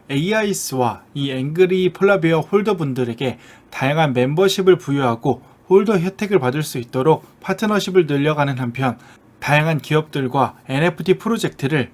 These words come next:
지속적으로 진행할 예정이라고 하는데요. 보시는 것처럼,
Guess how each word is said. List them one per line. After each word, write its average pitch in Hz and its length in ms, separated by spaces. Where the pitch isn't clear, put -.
지속적으로 170 1000
진행할 143 340
예정이라고 139 560
하는데요. 131 480
보시는 220 380
것처럼, 160 540